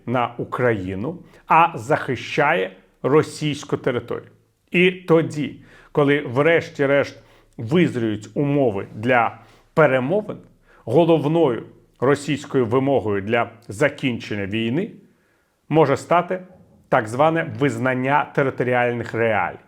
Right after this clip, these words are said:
Тобто Україна та Захід або формально, або де-факто мають погодитися з тим, що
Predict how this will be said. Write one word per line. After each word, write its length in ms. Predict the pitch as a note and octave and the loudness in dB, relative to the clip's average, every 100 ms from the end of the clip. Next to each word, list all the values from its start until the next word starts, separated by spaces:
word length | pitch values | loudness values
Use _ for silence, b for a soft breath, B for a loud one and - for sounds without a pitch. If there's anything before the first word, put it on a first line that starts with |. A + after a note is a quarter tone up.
| _ B B B _ | _ B B B _
Тобто 300 | F3 E3+ F3 | 0 0 -4
Україна 760 | F3 - C#3 D#3 D#3+ C3+ A#2 - - _ | -4 -4 0 2 2 0 -4 -8 -20 _
та 260 | D3 B2+ A#2 | 2 2 0
Захід 460 | G#2+ F3+ G3+ - - _ _ | 2 2 2 -8 -20 _ _
або 300 | E3 F3 F3 - | 0 2 0 0
формально, 600 | B2+ A2 C3+ D#3+ D3 C#3 - b b b - | 0 2 2 2 0 -8 -14 b b b -2
або 280 | D#3 F3+ D3+ | 2 4 2
де-факто 760 | A#2 C#3 - D#3+ E3+ - D3+ B B - | 2 2 2 0 0 -4 -10 B B 2
мають 380 | F#3 F3+ F3 | 4 4 2
погодитися 680 | - C#3+ E3 D#3+ C3+ C3 - | 2 2 2 0 -2 -4 -4
з 100 | A#2 | -8
тим, 280 | - G3 G3+ B B | -2 -2 -2 B B
що 500 | - - D#3 C#3+ C#3 | -12 2 6 6 4